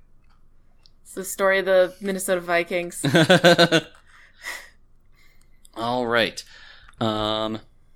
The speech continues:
Speaker 2: now I will give you a number, and I'm going to say,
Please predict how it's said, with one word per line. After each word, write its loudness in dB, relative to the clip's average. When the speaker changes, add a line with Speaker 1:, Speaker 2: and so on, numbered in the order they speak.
Speaker 2:
now -8
I -6
will -12
give -10
you -10
a -10
number, -10
and -6
I'm -12
going -12
to -10
say, -10